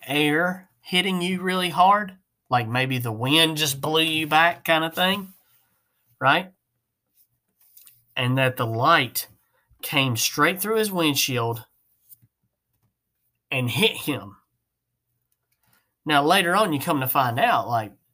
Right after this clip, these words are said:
this dude suffered, like, major burns to his eyes, burns to his face, all this kind of stuff, right?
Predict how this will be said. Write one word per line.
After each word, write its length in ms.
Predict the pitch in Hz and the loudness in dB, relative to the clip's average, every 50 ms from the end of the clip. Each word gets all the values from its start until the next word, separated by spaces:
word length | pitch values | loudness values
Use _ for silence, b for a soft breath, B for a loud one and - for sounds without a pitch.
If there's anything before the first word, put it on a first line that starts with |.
| _ _ - _ | _ _ -16 _
this 200 | - 139 131 - | -4 -2 -2 0
dude 240 | - 151 139 131 - | 0 0 0 0 0
suffered, 540 | - - - 147 139 135 - 131 117 110 120 | 0 2 4 4 2 2 2 -4 -8 -6 -4
like, 320 | 117 117 113 107 - - b b b b b | -4 -4 -4 -4 -10 -20 b b b b b
major 540 | 120 117 117 123 135 143 139 151 160 151 143 | -4 -2 0 2 2 0 0 0 0 0 2
burns 480 | 143 147 147 156 160 165 160 147 - | 2 4 4 4 4 2 0 -2 -4
to 160 | - 165 156 | -2 -2 -2
his 180 | 156 147 135 139 | -2 0 0 0
eyes, 560 | 135 135 131 131 131 131 127 127 131 - - b b b b b b b | 0 2 2 2 0 0 -2 -2 -4 -6 -8 b b b b b b b
burns 340 | - 120 127 139 151 143 - | -4 0 0 0 0 0 -2
to 140 | - 165 156 | -2 -2 -2
his 200 | 156 156 147 - | 0 0 0 -2
face, 840 | - - - 139 131 127 123 123 127 123 120 - - - - - - _ _ _ _ _ _ _ _ _ _ - | -2 0 0 0 0 0 0 -4 -4 -4 -2 0 0 0 0 -2 -6 _ _ _ _ _ _ _ _ _ _ 2
all 220 | 120 131 139 139 | 6 6 6 6
this 200 | 143 156 143 - | 6 2 0 0
kind 220 | - 160 143 127 | 0 2 0 0
of 80 | 110 107 | 0 -2
stuff, 360 | - - 113 110 101 104 - | -4 -4 -4 -6 -8 -6 -4
right? 340 | 110 110 113 127 160 - _ | 0 0 0 0 -2 -8 _